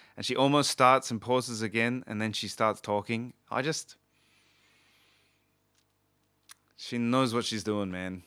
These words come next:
She's amazing, and Mark's amazing in this. Like, he, like, it's one of his best performances for sure.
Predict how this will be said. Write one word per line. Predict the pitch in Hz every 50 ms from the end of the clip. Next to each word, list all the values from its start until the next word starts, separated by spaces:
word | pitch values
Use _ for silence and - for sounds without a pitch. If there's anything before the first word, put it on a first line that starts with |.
| -
She's | - - 117 104
amazing, | 104 101 101 98 95 87 92 90 87 85 78 _ -
and | - 98 95
Mark's | 98 101 101 104 - - -
amazing | 92 92 90 87 82 92 87
in | 87
this. | 85 82 - - _ - - - _ _ _ -
Like, | - 104 107 107 104 - - - - _ _ _ _ _ _ _ _ _ _ _ _ _ _ _ _ _ _ _ _ _ _ _ _ _ _ _ _ _ _ _ _ _ _ _ _ _ _ _ _ _ _ - -
he, | - 92 - _ _ _ _ -
like, | 117 107 101 98 -
it's | 139 143 - 156
one | 190 214
of | 208 160 - - - - _ -
his | - 110 143 135 107
best | - 123 113 113 -
performances | 104 92 107 104 101 95 87 - 92 87
for | - 92
sure. | 85 - 90 87 80 80